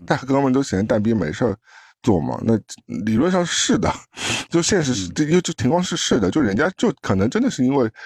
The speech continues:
Speaker 1: 社会相对来说比较发达，也会他们已经，他们的家庭或者是给他们制造足够好的条件，不会为那个温饱生计再奔波了。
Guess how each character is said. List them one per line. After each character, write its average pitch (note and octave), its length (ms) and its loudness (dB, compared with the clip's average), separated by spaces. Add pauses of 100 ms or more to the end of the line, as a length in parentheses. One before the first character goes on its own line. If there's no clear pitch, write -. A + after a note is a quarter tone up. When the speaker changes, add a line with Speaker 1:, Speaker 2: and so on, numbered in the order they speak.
(200)
Speaker 1:
社 D3+ 180 0
会 C3+ 100 2
相 G#3 220 0
对 C#4+ 100 2
来 F#2 100 2
说 G#2 140 0
比 E2 100 -2
较 E2 120 0
发 E2+ 180 0
达， - 180 2
也 D2 120 -2
会 A2+ 180 0
他 - 140 -4
们 C3+ 160 2
已 E2 80 -2
经， G2 400 0
他 - 140 -4
们 C3 80 2
的 A2+ 60 2
家 D3+ 300 0
庭 G#2 220 -2
或 A#2+ 160 2
者 F#2+ 60 2
是 - 100 -8
给 F2+ 80 -2
他 F#2 80 0
们 A#2 100 2
制 - 140 -8
造 A2+ 200 2
足 G#2 140 -8
够 B2+ 100 2
好 A2 120 -2
的 - 80 -4
条 - 300 -8
件， - 280 0
不 A#2+ 100 0
会 D3 100 2
为 C3+ 220 2
那 B2 80 0
个 A2 80 2
温 C3 240 0
饱 F#2+ 240 -2
生 B2+ 260 2
计 A2+ 140 -2
再 G#2 180 2
奔 A#2+ 300 0
波 C3+ 220 0
了。 F2 100 -4